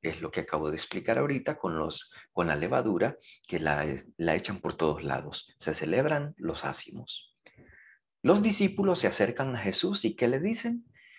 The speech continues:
"¿Dónde quieres que te preparemos,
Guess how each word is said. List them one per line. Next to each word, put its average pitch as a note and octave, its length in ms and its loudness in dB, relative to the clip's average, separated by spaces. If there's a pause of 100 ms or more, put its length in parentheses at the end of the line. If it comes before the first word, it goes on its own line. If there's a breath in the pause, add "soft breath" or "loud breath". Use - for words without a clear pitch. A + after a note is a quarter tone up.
(200 soft breath)
"¿Dónde A2 680 0
quieres - 560 4
que F#2 120 -4
te F2 160 0
preparemos, E2+ 1080 -4